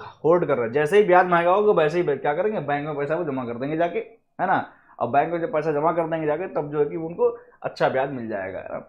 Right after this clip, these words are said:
जो भी अगर कोई schemes निकलेगी, बहुत से लोग होते हैं इसी बात के लिए बैठे होते हैं कि भाई इसको scheme आने दो तब यार पैसा लगाएंगे, है ना। तो यानी वो होता है speculative demand, speculation demand।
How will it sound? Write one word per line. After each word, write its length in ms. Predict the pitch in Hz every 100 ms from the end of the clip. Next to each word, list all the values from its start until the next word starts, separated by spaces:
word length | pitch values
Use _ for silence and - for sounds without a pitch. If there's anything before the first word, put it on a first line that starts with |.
| _ _ _
जो 120 | 135 147
भी 100 | 127
अगर 120 | 127
कोई 160 | 170
schemes 340 | 165 165 165 143
निकलेगी, 320 | 147 156 156
बहुत 220 | 156 208
से 60 | 226
लोग 100 | 220
होते 140 | 240
हैं 60 | 277
इसी 120 | 208
बात 140 | 208
के 60 | 196
लिए 100 | 196
बैठे 160 | 185 175
होते 100 | 170
हैं 80 |
कि 60 | 170
भाई 120 | 180
इसको 220 | 180 190 160
scheme 340 | - 175 160
आने 180 | 151 156
दो 80 | 180
तब 180 | 160 143
यार 100 | 143
पैसा 240 | 135 131
लगाएंगे, 360 | 117 107 117 139
है 60 |
ना। 140 | 180 - - _ -
तो 80 | 214
यानी 280 | 196 185 254
वो 120 | 226
होता 180 | 208 247
है 60 |
speculative 580 | 233 165 139 147 143 147
demand, 320 | 120 110 98 92 - _ _ -
speculation 640 | - 156 160 175 190 151
demand। 260 | 120 104